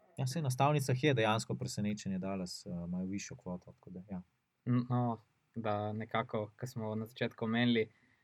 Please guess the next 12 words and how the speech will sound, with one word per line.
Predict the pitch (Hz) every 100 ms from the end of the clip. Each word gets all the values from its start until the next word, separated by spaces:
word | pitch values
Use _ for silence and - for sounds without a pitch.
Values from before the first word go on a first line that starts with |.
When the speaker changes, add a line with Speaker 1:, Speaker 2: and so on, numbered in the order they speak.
| _ _ _ -
Speaker 2:
da | 120
še | - 113
zaključimo | 113 - 127 127 120
mogoče | 113 123 123 123
s | -
tem, | 127 123
bosta | 117 -
spremenila | - - 113 113 127 123
svoje | - 127 123 117
Super | - 131 127
Bowl | 120 123 123
napovedi. | 110 127 139 147 131 123